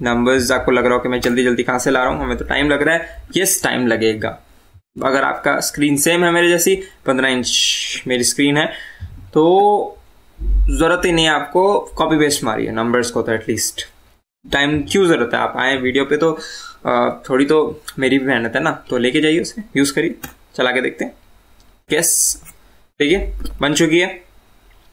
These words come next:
ये है हमारा, अ, इस पे आप डाल सकते हैं हंड्रेड, थाउजेंड दिख रहा है, छोटा दिख रहा होगा, अ, अभी, but अपनी screen पे आप देखेंगे तो बहुत सही दिखेगा, बहुत छोटा नहीं दिख रहा,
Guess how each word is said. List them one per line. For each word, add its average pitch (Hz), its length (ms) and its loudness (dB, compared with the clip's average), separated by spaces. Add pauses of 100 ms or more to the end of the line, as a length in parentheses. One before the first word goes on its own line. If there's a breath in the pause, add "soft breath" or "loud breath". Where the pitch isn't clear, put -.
(540)
ये 160 180 2
है 196 80 2
हमारा, 123 760 0 (300)
अ, 131 180 2
इस 131 120 0
पे 147 100 0
आप 131 80 2
डाल 135 200 2
सकते 165 220 0
हैं 196 100 0 (220)
हंड्रेड, 139 540 0 (500)
थाउजेंड 143 500 0 (160)
दिख 151 140 -2
रहा 220 100 0
है, 165 180 -6
छोटा 214 280 0
दिख 202 140 0
रहा 185 120 2
होगा, 190 140 2 (460 loud breath)
अ, 135 300 4
अभी, 160 280 0
but 143 140 2
अपनी 160 200 2
screen 165 300 0
पे 165 60 2
आप 156 100 2
देखेंगे 165 360 2
तो 185 100 2
बहुत 135 380 -4
सही 139 120 0
दिखेगा, 123 440 -2
बहुत 151 360 -2
छोटा 180 180 2
नहीं 185 160 2
दिख 170 140 2
रहा, 190 160 -2